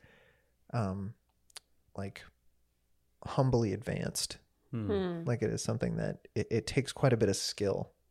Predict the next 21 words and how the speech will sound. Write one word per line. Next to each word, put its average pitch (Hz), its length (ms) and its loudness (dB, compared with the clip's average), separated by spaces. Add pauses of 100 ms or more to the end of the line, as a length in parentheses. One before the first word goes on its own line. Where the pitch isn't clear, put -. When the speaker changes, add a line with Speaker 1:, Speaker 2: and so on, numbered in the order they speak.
(180)
Speaker 3:
Mm-hmm. 190 220 -10
Speaker 1:
to 123 100 2
do 98 180 0
this - 240 -2
work - 420 -4 (140)
Speaker 3:
Mm-hmm. 180 260 -16 (120)
Speaker 1:
with 120 300 4
a 95 420 -2 (100)
understanding 101 600 2
of 90 180 -2
why 92 300 4
somebody 92 340 0
may 87 180 0
not 87 320 -2
want 87 240 0
to - 140 -10
enter 82 420 -4 (520)
the 113 80 6
space. - 560 -4 (160)
Speaker 3:
Right. 156 240 -12 (580)
Speaker 1:
Um, 92 400 0